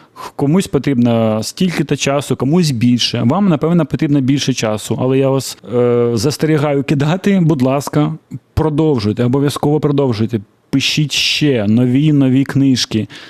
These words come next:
Не варто щось робити, напевно, з цією книжкою. Ну, принаймні, я б не робив. Я би писав нові книжки далі. Бо у вас є дуже позитивні моменти, які треба докрутити, додати,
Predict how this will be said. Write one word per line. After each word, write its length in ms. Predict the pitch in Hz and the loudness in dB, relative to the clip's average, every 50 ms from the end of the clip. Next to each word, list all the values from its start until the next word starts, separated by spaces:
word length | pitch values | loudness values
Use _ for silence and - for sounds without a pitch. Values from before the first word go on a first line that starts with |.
| - _ | -12 _
Не 120 | - 127 127 | -2 0 0
варто 760 | 123 135 147 156 165 - - 156 147 147 143 143 143 143 135 135 _ _ _ _ _ _ _ _ _ _ - - - - | 2 0 -2 -2 -4 -6 -4 -2 0 2 2 2 0 -2 -2 -6 _ _ _ _ _ _ _ _ _ _ -18 -18 -16 -10
щось 320 | - - - 151 147 - | -8 -4 -2 -2 -2 0
робити, 340 | 143 156 143 160 156 - 147 | 0 2 2 2 2 2 0
напевно, 360 | 143 143 139 151 143 143 147 | 0 0 0 0 2 2 0
з 60 | 135 | 0
цією 420 | - - - 170 170 160 139 120 110 | -2 -2 0 2 2 4 4 2 0
книжкою. 480 | - - 113 110 104 92 - - 107 101 120 | 0 0 0 0 0 -2 -2 -2 -2 0 0
Ну, 140 | 127 117 | 0 0
принаймні, 360 | 104 - 135 143 147 143 135 131 | 0 0 2 2 2 4 4 2
я 100 | 143 135 | 2 2
б 60 | 131 | 2
не 100 | 127 123 | 2 2
робив. 300 | 123 120 113 110 101 - | 2 2 0 0 -2 0
Я 160 | 110 120 143 | -2 0 0
би 100 | 151 151 | 0 0
писав 400 | - - 127 - - 131 139 127 - - | 0 0 -2 -2 -2 -4 -4 -4 -6 -6
нові 580 | - 147 127 120 123 123 113 113 123 131 135 127 - - - - - - - | -2 2 2 4 4 4 4 2 2 2 0 -2 -6 -16 -20 -20 -20 -16 -8
книжки 540 | - - 117 123 123 - - 131 131 127 - - | -2 -2 0 0 -2 -2 -2 -2 -2 -2 -2 -2
далі. 420 | 117 104 117 127 113 101 101 98 | -2 -2 0 -2 -2 -2 0 0
Бо 160 | 104 98 117 | 0 0 2
у 100 | 120 120 | 2 2
вас 400 | 120 131 139 160 160 - - - - - - - - - - _ - - | 2 2 0 0 -2 -4 -8 -12 -14 -20 -20 -20 -20 -20 -20 _ -8 -2
є 260 | - 113 113 143 151 | 0 2 2 2 2
дуже 280 | 135 151 165 151 151 | 2 2 2 2 0
позитивні 540 | 139 - 147 135 123 139 131 - 151 147 143 | 0 0 -2 -2 -2 -2 0 0 2 2 4
моменти, 500 | 139 143 143 156 175 202 208 196 - 196 | 4 4 4 4 4 4 2 2 2 2
які 300 | 156 156 156 - - 160 | 2 0 0 0 0 -2
треба 520 | 147 - 143 139 143 143 139 139 139 131 127 - _ _ _ _ _ _ _ _ _ _ _ _ _ _ - - | 0 0 -2 0 0 0 0 0 -2 -2 -6 -10 _ _ _ _ _ _ _ _ _ _ _ _ _ _ -4 -2
докрутити, 880 | 139 131 139 156 - - 160 135 - 170 180 202 180 - 180 180 175 107 104 | 0 0 0 0 0 -2 -2 0 0 0 2 2 2 2 0 0 0 -2 -4
додати, 760 | 131 107 131 135 127 143 143 147 120 - 135 123 120 113 | -4 -2 -2 0 0 0 0 0 0 0 0 0 0 -2